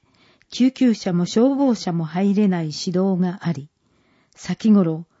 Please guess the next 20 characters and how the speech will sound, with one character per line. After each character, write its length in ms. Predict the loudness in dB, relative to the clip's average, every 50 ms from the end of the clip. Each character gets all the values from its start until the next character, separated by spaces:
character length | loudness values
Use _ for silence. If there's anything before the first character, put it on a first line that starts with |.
| _ _ _ _
集 340 | _ -16 -4 0 0 2 2
落 260 | 2 0 2 4 4 4
内 240 | 4 4 4 2
の 160 | 0 0 -2 -2
家 220 | -2 -2 -2 -2
で 240 | -4 -6 -10 -14 _ _ _ _
不 160 | -20 -20 -6
幸 240 | 0 2 2 4 4
が 240 | 2 0 -2 -4 -6
あ 60 | -8
り、 180 | -8 -10 -14 -16 _ _ _ _ _ _ _ _ _ _ _ _ _ _ _
救 220 | 0 2 2 2
急 260 | 2 2 2 2 2
車 220 | 2 0 -4 -6 -4
が 120 | -4 -6
入 280 | -6 -4 -2 0 0 2
れ 140 | 2 2 2
な 120 | 0 -2
く 140 | -4 -10 _
て、 260 | _ -18 -18 -18 _